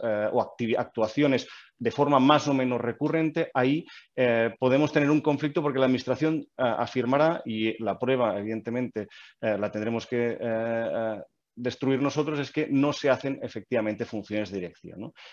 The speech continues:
Eh, es un tema, eh, relevante a tener en cuenta que no deberíamos, eh, descuidar porque en la práctica vemos que es algo en la que la inspección centra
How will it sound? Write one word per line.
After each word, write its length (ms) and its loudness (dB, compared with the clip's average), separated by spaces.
Eh, 320 0
es 240 -4
un 180 4
tema, 340 6
eh, 200 6
relevante 480 4
a 60 4
tener 180 0
en 100 2
cuenta 420 0
que 120 -2
no 120 4
deberíamos, 540 2
eh, 420 6
descuidar 540 2
porque 180 -2
en 80 0
la 120 2
práctica 420 2
vemos 340 2
que 260 0
es 320 -4
algo 280 6
en 80 4
la 100 6
que 180 0
la 120 2
inspección 500 -2
centra 420 -2